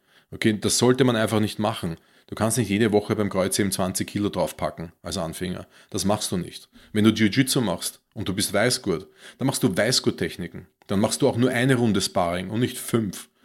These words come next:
Und du sparst auch nicht gegen Black Belts. Also nicht in der Regel. Okay? Und beim Eisbaden ist es dasselbe. Du kommst, machst dreißig Sekunden, vielleicht eine Minute und du profitierst davon. Und dann bist du nicht krank,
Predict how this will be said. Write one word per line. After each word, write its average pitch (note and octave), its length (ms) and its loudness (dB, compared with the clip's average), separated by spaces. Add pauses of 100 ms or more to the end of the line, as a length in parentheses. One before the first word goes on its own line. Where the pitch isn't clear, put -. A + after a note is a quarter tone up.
Und F#2+ 120 -8
du - 40 -6
sparst A2 380 4
auch G2 80 -2
nicht G2 180 -4
gegen G2 180 0
Black - 280 -2
Belts. - 420 -8 (260)
Also E2+ 200 -4
nicht F2 280 -4
in F#2+ 100 -4
der D#2 120 -4
Regel. E2 320 4 (600)
Okay? A#2+ 340 -6
Und F2+ 140 -8
beim C#3 140 4
Eisbaden C3+ 500 6
ist A2 120 2
es A2+ 80 0
dasselbe. G#2 520 -2 (380)
Du F#2 80 -10
kommst, F3 540 4 (100)
machst F#2+ 220 -6
dreißig A2+ 360 6
Sekunden, D3 480 4
vielleicht G#2+ 320 2
eine G#2 80 4
Minute C3 580 4 (200)
und F2+ 160 -8
du G2+ 60 4
profitierst G2 640 2
davon. F2 340 -10
Und F#2 160 -4
dann G2 60 4
bist F#2 180 2
du F#2+ 60 4
nicht B2+ 280 6
krank, C#2+ 340 -6